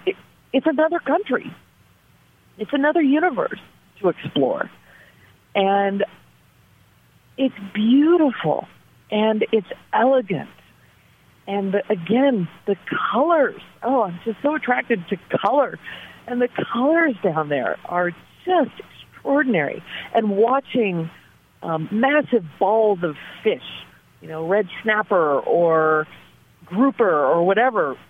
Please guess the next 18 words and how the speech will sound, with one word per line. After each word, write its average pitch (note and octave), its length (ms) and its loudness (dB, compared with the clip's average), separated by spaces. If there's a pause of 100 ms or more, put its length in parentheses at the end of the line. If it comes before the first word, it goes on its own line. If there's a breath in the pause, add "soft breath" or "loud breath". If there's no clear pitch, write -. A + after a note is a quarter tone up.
(180)
move C4+ 440 2
in F#3 240 0
unison C#4 580 2 (540)
like F#3+ 160 0 (100)
birds G#3 300 0 (100)
do C#4 280 2
when G3 200 0
they're F#3+ 180 0
in F#3+ 80 0
a F#3 40 0
murmuration. G#3 840 0 (760 soft breath)
When, C4 240 4
when C4 160 4
the C4 100 2 (120)
fish G4 160 4 (140)
do G3+ 140 4
it, D#3 240 0
it's A3 120 -6